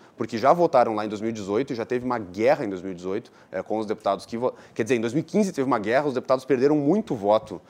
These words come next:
ah, em dois mil e dezoito. Teve muito deputado falando, "Ah, eu votei aquilo lá em dois mil e quinze e me arrependi. Se eu tivesse votado contra, eu não teria perdido tanto voto. Fulano lá votou favorável e não voltou pra cá, não foi reeleito."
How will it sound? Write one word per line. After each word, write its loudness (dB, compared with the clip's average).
ah, 0
em 0
dois 2
mil -2
e -4
dezoito. -4
Teve -4
muito -4
deputado 0
falando, 4
"Ah, 4
eu 0
votei 0
aquilo -2
lá 0
em -2
dois -2
mil 0
e -4
quinze -4
e -4
me 0
arrependi. 0
Se -6
eu -4
tivesse 2
votado 2
contra, 2
eu 4
não 2
teria 0
perdido -2
tanto -6
voto. 4
Fulano 4
lá 6
votou 2
favorável 4
e 4
não 2
voltou 2
pra 0
cá, 2
não -4
foi -2
reeleito." -2